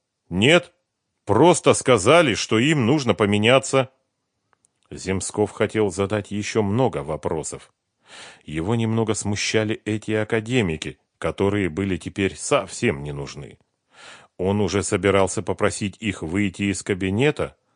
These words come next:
когда в комнату ворвался Мошков. «Его нигде нет!» доложил он, тяжело дыша.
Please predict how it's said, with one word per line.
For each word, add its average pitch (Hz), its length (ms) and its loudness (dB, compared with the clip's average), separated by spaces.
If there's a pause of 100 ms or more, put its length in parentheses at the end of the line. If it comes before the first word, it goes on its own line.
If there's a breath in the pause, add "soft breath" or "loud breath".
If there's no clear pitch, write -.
(100)
когда 80 340 -2
в - 100 -14
комнату 104 420 0
ворвался 92 560 0
Мошков. - 500 -6 (720 loud breath)
«Его 160 540 8
нигде 170 400 6
нет!» 190 360 4 (100)
доложил 90 520 -2
он, 82 140 -6
тяжело 90 400 -4
дыша. 92 360 2